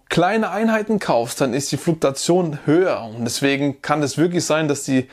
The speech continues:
Leute wirklich schnell rausgehen und du hast wirklich für einen sehr guten Preis die Immobilie ergattern können, weil die, weil die Kaltmiete so weit unten war, ja.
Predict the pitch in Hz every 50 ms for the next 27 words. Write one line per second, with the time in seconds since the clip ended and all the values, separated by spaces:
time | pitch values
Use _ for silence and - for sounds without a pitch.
0 | - - - 143 147 156 165 160 156 139 127 143 185 180 170 156 - - - 175
1 | 202 220 226 226 190 196 208 214 196 - - 180 123 156 151 160 156 160 147 -
2 | - 160 185 175 180 160 - 180 165 151 131 202 403 - 196 - - 220 190 -
3 | 196 180 - - - 175 190 190 - 175 175 170 151 151 180 175 170 147 147 165
4 | 165 170 - 180 160 - 170 160 147 151 147 143 131 135 139 143 143 104 95 -
5 | - - - - - - 139 135 131 135 139 131 - - - 175 180 180 185 165
6 | 147 139 127 120 135 139 139 139 - 156 151 160 160 175 160 127 117 - - 123
7 | - - 107 113